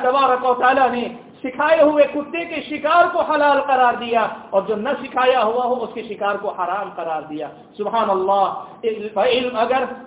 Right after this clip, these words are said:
ایک کتے کو عام کتوں سے ممتاز کر سکتا ہے تو پھر انسانوں میں سے انسان کو کس قدر اونچا نہیں اٹھا سکتا۔ میرے بھائیو، اس علم کی بہت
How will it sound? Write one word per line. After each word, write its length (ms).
ایک 200
کتے 400
کو 120
عام 280
کتوں 480
سے 60
ممتاز 540
کر 220
سکتا 360
ہے 180
تو 80
پھر 220
انسانوں 460
میں 180
سے 100
انسان 420
کو 80
کس 240
قدر 220
اونچا 280
نہیں 200
اٹھا 180
سکتا۔ 280
میرے 220
بھائیو، 300
اس 240
علم 240
کی 240
بہت 220